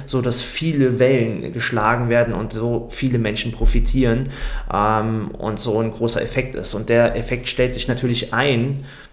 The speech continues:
gerade und, äh, mehr denn je, Gott sei Dank, das schlägt sich auch monetär natürlich nieder, was aber nicht mein Maßstab ist, sondern es schlägt sich so nieder, dass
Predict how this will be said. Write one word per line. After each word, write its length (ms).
gerade 640
und, 480
äh, 320
mehr 220
denn 220
je, 240
Gott 240
sei 120
Dank, 280
das 340
schlägt 280
sich 120
auch 160
monetär 460
natürlich 420
nieder, 460
was 180
aber 140
nicht 200
mein 160
Maßstab 520
ist, 240
sondern 260
es 380
schlägt 260
sich 140
so 440
nieder, 300
dass 260